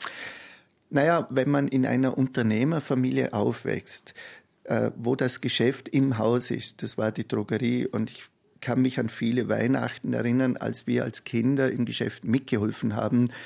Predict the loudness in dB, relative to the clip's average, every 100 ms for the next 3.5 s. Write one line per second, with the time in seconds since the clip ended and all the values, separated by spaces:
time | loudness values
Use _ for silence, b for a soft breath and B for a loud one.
0 | B B -2 2 2 0 -4 -2 0 0
1 | -2 -2 -2 -2 -4 -2 -4 -4 -6 -4
2 | -4 -2 -4 -4 -2 -2 -2 -4 -4 0
3 | 2 4 2 -2